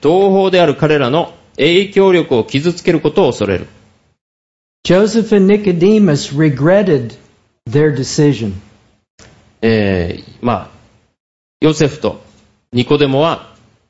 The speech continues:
Speaker 1: 自分たちのですね、まあ、判断をですね、後に後悔します。
Speaker 2: Desire of Ages seven seventy-five says, "He felt that he had lost much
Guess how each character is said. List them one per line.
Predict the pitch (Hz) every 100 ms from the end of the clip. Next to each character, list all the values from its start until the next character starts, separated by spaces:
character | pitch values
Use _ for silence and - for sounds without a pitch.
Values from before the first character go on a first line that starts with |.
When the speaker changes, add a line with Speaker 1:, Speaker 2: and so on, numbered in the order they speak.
| _ _ _ _ _ -
Speaker 1:
自 | 135
分 | 180
た | 175
ち | 143
の | 131 101
で | 92
す | 131
ね、 | 143 147 120
ま | 120
あ、 | 95
判 | 135 143
断 | 139 131 98 123
を |
で | 113
す | 95 107
ね、 | 98 82 - _ _ _ _ _ 127
後 | 127 120
に |
後 | - 165
悔 | 139 101
し | -
ま | 92
す。 | - - - _ _ _ _ _ - - -
Speaker 2:
Desire | 139 131 175 180 170
of | 175
Ages | 180 170 165 151
seven | 185 180 175
seventy-five | 165 175 165 165 160 - 180 180 180
says, | 175 165 156 147 - - - _ _ _ _ -
"He | 175
felt | 170 - 196 214 214 202
that | 175
he | 151 208 202
had | 190 160
lost | 165 180 180 175 -
much | 156 165 190 185 139 - - -